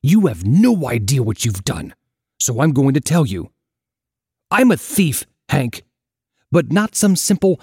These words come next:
smash and grab man. I started with tombs, and I learned things.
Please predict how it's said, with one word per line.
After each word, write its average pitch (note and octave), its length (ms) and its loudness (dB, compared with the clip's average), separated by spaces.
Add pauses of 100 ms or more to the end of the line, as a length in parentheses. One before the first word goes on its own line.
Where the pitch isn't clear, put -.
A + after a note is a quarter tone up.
smash D3+ 400 -2
and D3+ 140 2
grab D#3 300 0
man. E3 400 2 (680)
I A2+ 120 0
started D#3+ 380 0
with - 160 -2
tombs, E3 360 2 (160)
and E3+ 140 4
I F#3+ 100 2
learned F#3+ 580 2
things. G#2 880 -4